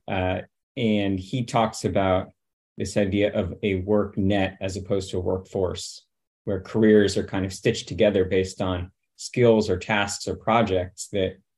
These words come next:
you love, as opposed to one job, you know, one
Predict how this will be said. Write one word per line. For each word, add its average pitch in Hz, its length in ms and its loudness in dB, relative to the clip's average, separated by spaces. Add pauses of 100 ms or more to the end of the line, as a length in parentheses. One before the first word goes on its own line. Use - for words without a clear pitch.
(120)
you 104 140 0
love, 95 420 4 (340)
as 104 140 -4
opposed 101 500 0
to 95 340 0 (180)
one 110 360 6
job, 98 500 4
you 98 80 -6
know, 92 120 0
one 104 580 4